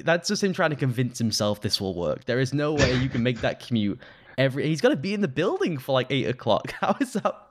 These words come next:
Speaker 1: plausible?
Speaker 2: earlier, maybe.
Speaker 1: Yeah, probably
Speaker 2: I guess
Speaker 1: earlier.
Speaker 2: that's, maybe that's good, though. They'll be on the road real early in the morning. Um,
Speaker 1: I, I mean, it's just, that's an
Speaker 2: <laughs> yeah.
Speaker 1: untenable situation. There is no way, uh, he is remaining after
Speaker 2: That's
Speaker 1: this
Speaker 2: really
Speaker 1: year.
Speaker 2: funny.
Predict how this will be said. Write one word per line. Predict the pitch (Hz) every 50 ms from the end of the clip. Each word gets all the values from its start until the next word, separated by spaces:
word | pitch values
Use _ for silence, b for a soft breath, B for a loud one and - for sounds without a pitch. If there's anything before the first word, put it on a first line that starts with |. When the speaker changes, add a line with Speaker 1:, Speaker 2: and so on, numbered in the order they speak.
| _ _ _
Speaker 1:
plausible? | - 185 135 139 175 - - 190
Speaker 2:
earlier, | - 151 214 196 110 92 95 98 98 101
maybe. | 98 98 98 98 98 101 101 110 -
Speaker 1:
Yeah, | 135 170 262
probably | 269 - 120 117 127 - -
Speaker 2:
I | 110
guess | 120 156 185 - 208
Speaker 1:
earlier. | 196
Speaker 2:
that's, | - 147 139 - - - -
maybe | 120 117 123 135 147 165
that's | 151 151 147 143 -
good, | _ - 123 143 143
though. | 131 117 110
They'll | 113 110 107 104
be | 110 113
on | 117 113
the | 107 98
road | 95 101 104 107 110 101
real | 101 107 104 98 -
early | - 101 107 107 104 98
in | 92
the | 95
morning. | 95 98 104 101 98 95 101 98 - B B B B B B B B B B - 107
Um, | 107 104 101 98 92 85 85 127
Speaker 1:
I, | 123 113
I | 110
mean, | 110 110 107 107
it's | 107 104 - -
just, | - 113 117 107 -
that's | 123 135 135 135
an | 139 123
Speaker 2:
<laughs> | 120 120
yeah. | 110 95 107 123 -
Speaker 1:
untenable | 120 123
situation. | - - 165 - - 120 107 104 104 110 110
There | 107 104
is | 110 101 113
no | 117 117 120 123 123 120 117
way, | 113 107 98 95 92 - - -
uh, | - - -
he | - 113 113 107
is | 95 87 - 98 -
remaining | 104 104 101 92 92 87 92 92
after | 92 85 82 - - 78 78 76 - - - _ _ _ _ _ _ _ _ _ _
Speaker 2:
That's | 69 76 78 73 - 78
Speaker 1:
this |
Speaker 2:
really | - 55 - 85 101
Speaker 1:
year. |
Speaker 2:
funny. | - - 90 80 82 98 107 -